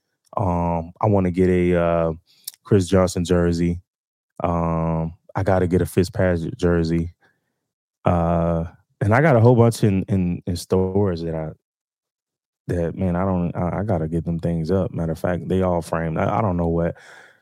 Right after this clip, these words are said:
I, I'll tell you what. I'll, I'll record it and send it. We can try to post it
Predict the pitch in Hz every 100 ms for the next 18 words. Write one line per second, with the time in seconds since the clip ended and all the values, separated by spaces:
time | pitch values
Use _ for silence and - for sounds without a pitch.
0 | _ _ _ _ _ _ 113 104 - 98
1 | 110 113 - 120 107 101 92 - 98 92
2 | 98 104 98 95 104 95 92 - 87 -
3 | 92 90 87 90 82 92 87 - 92 -
4 | 90 82